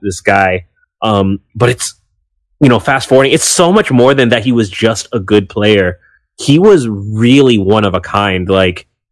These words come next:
what I'm so thankful for, the people who are kinda reminisce, they talk about how smart he was. And that's something I always admired. Like, you know, being nerdy is cool now.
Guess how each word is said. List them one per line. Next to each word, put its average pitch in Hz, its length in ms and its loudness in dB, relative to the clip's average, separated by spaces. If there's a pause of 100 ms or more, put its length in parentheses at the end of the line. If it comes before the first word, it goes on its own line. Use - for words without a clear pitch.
(500)
what 131 200 2
I'm 170 160 0
so 202 220 2
thankful 127 500 -2
for, 143 300 2
the 98 100 -4
people 113 240 -4
who 120 100 4
are 98 120 2
kinda 104 180 -4
reminisce, 98 440 -4 (180)
they 127 60 -4
talk 196 160 0
about 226 140 0
how 175 100 -2
smart 101 360 -2
he 104 120 -4
was. 90 360 -4 (600)
And 139 100 2
that's 175 140 -4
something 170 320 0
I 117 100 0
always 101 300 0
admired. 92 560 -2
Like, 92 400 0 (640)
you 104 140 0
know, 92 420 -2 (800)
being 147 420 2
nerdy 127 360 2
is 104 120 -2
cool 117 400 0
now. 107 540 -2